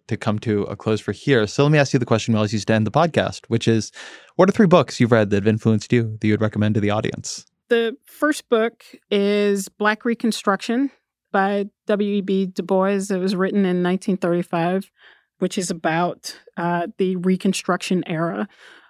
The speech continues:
Speaker 2: after the, the Civil War and the, the promise of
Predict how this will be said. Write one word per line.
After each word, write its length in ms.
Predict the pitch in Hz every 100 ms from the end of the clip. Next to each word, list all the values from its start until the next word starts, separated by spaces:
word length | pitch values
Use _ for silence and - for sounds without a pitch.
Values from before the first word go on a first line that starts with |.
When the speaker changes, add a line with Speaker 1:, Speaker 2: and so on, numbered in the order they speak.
| _ 180
Speaker 2:
after 340 | 175 - 175
the, 340 | 170 170 170 -
the 60 |
Civil 340 | 165 - 170 170
War 480 | 170 175 175 202 - -
and 360 | 175 180 180 170 -
the, 100 | 349 _ -
the 80 | -
promise 600 | - 208 202 202 - -
of 360 | 185 180 175